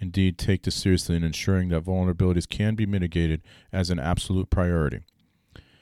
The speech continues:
Neuberger also said during the media call that the agency will alwa-, will make efforts towards building an ally to the cybersecurity community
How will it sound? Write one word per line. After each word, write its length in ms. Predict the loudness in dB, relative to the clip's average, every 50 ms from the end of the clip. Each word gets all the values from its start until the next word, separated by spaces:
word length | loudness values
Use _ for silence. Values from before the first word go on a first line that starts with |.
| _ _ _ _ _ _ _ _ _ _ _ 2
Neuberger 360 | 6 8 10 10 10 8 6
also 340 | 6 6 6 6 6 4 2
said 260 | 2 4 2 2 4
during 220 | 4 4 4 4 4
the 100 | 2 2
media 360 | 2 2 2 4 4 2 2
call 320 | 2 2 2 4 4 4
that 180 | 2 2 0 0
the 140 | 0 0 2
agency 360 | 2 2 2 2 2 2 2
will 200 | 4 6 6 6
alwa-, 280 | 6 6 6 4 4 2
will 240 | 0 2 4 4 6
make 240 | 6 4 4 4 4
efforts 340 | 2 4 2 0 0 0 0
towards 260 | 4 4 6 6 6
building 320 | 6 4 4 6 6 4
an 120 | 4 2 0
ally 420 | 0 0 2 2 4 4 2 2
to 260 | 0 0 2 2 2
the 200 | 2 2 2 2
cybersecurity 720 | 2 2 2 2 2 4 4 2 2 0 2 2 2 2 0
community 440 | -2 -2 0 0 0 0 -2 -4